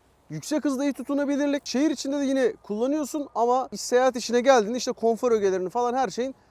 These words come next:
tam olması ve sportif bir sürüş. Bu da T-Max'i örnek alıyor. Forza orada biraz daha donanımsız kalıyor mesela bu ikisine kıyasla. Şimdi motor kısmından önce başlayacak olursak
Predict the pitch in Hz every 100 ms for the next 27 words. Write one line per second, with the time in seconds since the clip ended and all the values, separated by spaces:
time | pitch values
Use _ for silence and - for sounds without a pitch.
0 | _ - 262 254 214 202 - 233 254 -
1 | - 202 180 214 214 - 160 131 - _
2 | _ _ - 247 277 302 - 269 285 269
3 | - 233 - 170 165 147 143 123 110 -
4 | 269 302 302 294 294 262 269 262 277 247
5 | 247 262 254 262 226 220 185 160 160 156
6 | 202 - - 143 - 247 226 262 269 _
7 | _ - 175 190 330 359 330 - 277 247
8 | 208 175 165 175 - 175 190 190 180 254